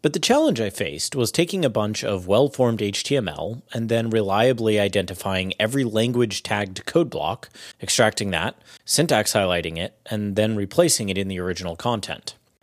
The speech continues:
As you know, if you've ever tried to do this kind of thing in H T M L or X M L, you might be able to get away with handling that kind of thing with a regular expression most of the time, but eventually that approach will just blow up in your face.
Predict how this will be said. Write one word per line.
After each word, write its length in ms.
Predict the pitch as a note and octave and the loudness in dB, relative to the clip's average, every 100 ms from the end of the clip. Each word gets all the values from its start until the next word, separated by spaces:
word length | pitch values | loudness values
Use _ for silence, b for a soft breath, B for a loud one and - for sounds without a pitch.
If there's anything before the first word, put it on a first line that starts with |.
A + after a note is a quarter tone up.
| - | -4
As 240 | A#2 C#3 | -2 0
you 80 | D#3+ | 0
know, 260 | A2+ F#2+ A2 | 2 2 2
if 120 | A2+ | 0
you've 200 | G#2+ G2+ | -2 0
ever 180 | G2 G2 | -2 -2
tried 240 | - G2+ | 0 0
to 80 | F#2+ | 0
do 180 | C3+ F3 | -2 0
this 160 | C3+ | 0
kind 240 | - G2+ F#2 | 0 -4 -4
of 80 | |
thing 300 | - F2 F#2 | -4 -4 -4
in 400 | A#2 F2+ F2 F2 - | -6 -6 -8 -10 -10
H 300 | - F#2+ - | -6 -4 -4
T 80 | F#2 | -6
M 60 | E2+ | -4
L 200 | D#2+ F#2+ | -2 -2
or 380 | G#2 F2 F#2+ F#2+ | -2 -2 0 0
X 240 | C#3+ - | 0 -2
M 100 | E2+ | -4
L, 320 | D2 E2+ B2+ B B B _ _ | -4 -6 -6 B B B _ _
you 140 | A#2+ | -4
might 560 | A#2+ A2 C3 F4+ F#4 _ | 0 2 4 2 -2 _
be 160 | C#3+ C3+ | -2 0
able 180 | A2+ | 0
to 80 | A2 | -2
get 140 | A2+ A2 | 0 0
away 280 | G2+ G2+ | 2 0
with 260 | G2+ G2 - | 0 -2 -2
handling 440 | G#2 G#2+ F#2+ F#2+ | -4 -2 -4 -4
that 380 | E2+ E2+ G2 - | -4 -4 -6 -10
kind 280 | - F#2+ F2+ | -10 -8 -6
of 80 | E2+ | -8
thing 360 | - F2+ G#2+ | -6 -6 -4
with 180 | A#2 A2 | -4 -2
a 60 | A2 | 0
regular 420 | G#2 A2+ A#2+ A2+ | 0 2 2 2
expression 680 | G#2+ - G#2+ F#2 A2 G2 F#2 - - | -2 0 0 0 -2 -4 -8 -14 -10
most 680 | C3 C3 C#3+ B3 F4+ - | -6 -2 2 4 4 2
of 140 | G#3 E3 | -2 -4
the 100 | F2+ | -4
time, 420 | - F2 E2 G2 B B B B B | -2 -2 -4 -8 B B B B B
but 100 | C3 | 2
eventually 400 | C3+ F#3+ G3 F3 | 4 4 2 2
that 160 | B2+ A2+ | 4 2
approach 320 | G2 A2 G2+ | 2 2 2
will 320 | A#2 G#2+ A2+ G#2+ | -2 2 2 0
just 400 | G#2+ G2 - - | 0 0 0 -2
blow 240 | B2 G#2 | 0 2
up 180 | F#2+ G2+ | 0 -2
in 100 | F#2 | -6
your 100 | E2 | -6
face. 520 | - E2+ - - | -4 -4 -4 -6